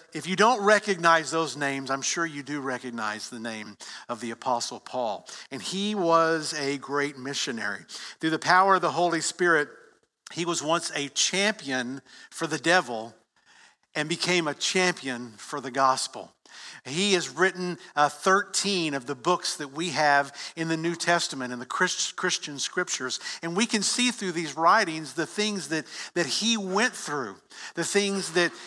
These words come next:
uh, the beatings that he received, the times that he was imprisoned, uh, the times that he was even shipwrecked once, all because he wanted to take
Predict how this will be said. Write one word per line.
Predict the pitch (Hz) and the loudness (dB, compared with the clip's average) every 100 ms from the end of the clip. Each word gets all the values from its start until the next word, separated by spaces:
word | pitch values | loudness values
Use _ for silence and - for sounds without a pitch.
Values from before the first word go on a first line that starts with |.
| - | 0
uh, | 160 160 165 | 6 8 8
the | 156 165 | 4 0
beatings | 151 190 226 240 208 165 143 | -2 0 2 2 2 0 0
that | 160 | 0
he | 117 156 | 0 -6
received, | 143 139 - 143 131 123 110 110 | -4 -4 -4 -4 -4 -6 -8 -6
the | 131 120 - - | -6 -6 -10 -2
times | 170 180 196 170 | 4 6 4 0
that | |
he | 156 | -4
was | 175 156 | -2 -4
imprisoned, | 156 165 160 - 202 226 185 160 127 104 - - - | -6 -8 -8 -4 2 2 2 -2 -4 -8 -12 -10 2
uh, | 147 147 147 | 6 6 6
the | 151 | 4
times | 151 175 185 190 170 | 2 4 4 4 0
that | 165 165 | -2 -2
he | 156 143 160 | -2 -4 -2
was | 185 170 | 0 0
even | 185 170 | -2 0
shipwrecked | - - 247 240 190 156 127 - | 2 4 2 0 2 2 2 -6
once, | 131 107 - - - - | -6 -6 -8 -12 -14 0
all | 170 214 247 | 6 8 6
because | 233 - 190 180 | 2 0 2 2
he | - 185 226 240 | -2 -4 -2 -2
wanted | 208 190 196 196 | 0 0 0 -4
to | 180 | -6
take | - 139 120 | -4 -2 -4